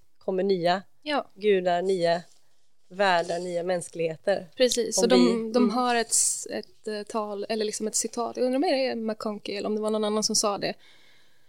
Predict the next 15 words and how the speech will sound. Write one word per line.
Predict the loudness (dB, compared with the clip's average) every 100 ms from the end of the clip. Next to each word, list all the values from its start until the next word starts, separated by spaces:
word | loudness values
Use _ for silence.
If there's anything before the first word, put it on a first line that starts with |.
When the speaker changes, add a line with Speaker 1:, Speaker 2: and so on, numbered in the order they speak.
| -20 -20 -6
Speaker 2:
Eh, | -2 -2 -4 -6 -4 2
as, | 4 4 2 -6 -18 -20 -20 -20 -10
ehm, | -8 -6 -8 -10 -14 -20 -20 -20 -20 -6
as | 0
man | 4 6 6 4 2
is, | 2 2 2 0
God | 0 2 0
once | 0 -2 -2 0
was. | 2 2 2 2 -2 -8 -20 -20 -20 -20 -10
As | -6 -4
God | -2 -2 -2
is, | -2 -4 -2
man | -4 -4 -6
will | -6 0
be. | 0 -2